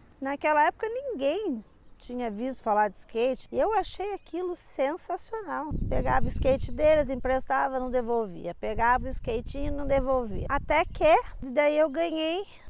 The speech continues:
skate Torlai. Primeiro saiu o asfalto que era na minha rua mesmo, descendo a, a Praça do Expedicionário, né? Ali.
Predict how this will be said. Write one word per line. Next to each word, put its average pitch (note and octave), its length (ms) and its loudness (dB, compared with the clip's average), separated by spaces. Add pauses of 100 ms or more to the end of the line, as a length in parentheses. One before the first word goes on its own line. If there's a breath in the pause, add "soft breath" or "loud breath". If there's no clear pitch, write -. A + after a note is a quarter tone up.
(160)
skate D4 420 -4
Torlai. D4 500 4 (680 soft breath)
Primeiro B3+ 580 -2
saiu C#4 420 0
o C#4+ 60 4
asfalto C4+ 540 2
que D4 100 0
era C#4+ 140 2
na C4+ 120 0
minha C#4 160 0
rua C#4+ 280 0
mesmo, C4 480 2
descendo C#4 760 2
a, A3 600 0 (640 loud breath)
a A#3 100 0
Praça B3 340 6
do - 60 0
Expedicionário, G3+ 760 4
né? G3+ 280 2 (100)
Ali. A3+ 280 8